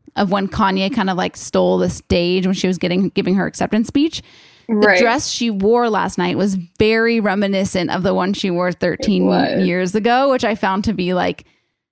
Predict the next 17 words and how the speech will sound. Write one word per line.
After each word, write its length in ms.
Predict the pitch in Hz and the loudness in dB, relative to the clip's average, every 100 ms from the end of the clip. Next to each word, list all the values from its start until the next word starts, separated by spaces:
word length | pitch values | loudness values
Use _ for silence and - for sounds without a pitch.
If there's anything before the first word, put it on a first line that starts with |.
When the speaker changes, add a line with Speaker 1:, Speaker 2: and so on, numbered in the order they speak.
| _ _ _ _ - | _ _ _ _ -4
Speaker 1:
amazing. 720 | 196 185 180 165 - - - - _ _ _ | 0 0 0 -2 -4 -4 -4 -6 _ _ _
But 120 | 233 | -2
the 80 | 233 | -2
best 340 | 208 226 - - | 0 0 0 0
part 220 | 294 - | 0 0
is, 220 | 202 180 | 0 0
is 160 | 190 - | -2 -2
she 160 | 208 | -2
announces 560 | 202 196 240 294 254 220 | 0 0 0 0 -2 0
this 280 | 208 202 - | 0 0 0
album 440 | - 196 185 170 - | 0 2 0 -2 0
coming 260 | 196 175 | 0 0
out 140 | 175 101 | -2 -2
on 140 | 180 | -2
October 760 | 180 - 185 180 180 180 180 - _ | -2 -2 0 2 2 0 -2 -6 _
twenty-first, 640 | - - 170 - - - - | -4 -2 -2 -2 -2 -2 0
right? 320 | 170 202 | 0 0